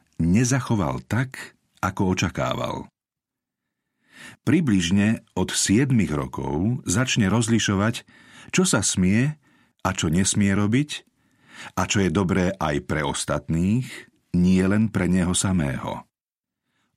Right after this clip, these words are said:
Objavuje tak všeobecne uznávané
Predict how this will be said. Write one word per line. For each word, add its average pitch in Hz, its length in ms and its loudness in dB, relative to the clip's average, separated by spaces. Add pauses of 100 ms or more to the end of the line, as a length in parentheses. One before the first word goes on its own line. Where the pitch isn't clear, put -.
(140)
Objavuje 98 560 2
tak 95 240 -2
všeobecne 127 800 0
uznávané 117 1080 0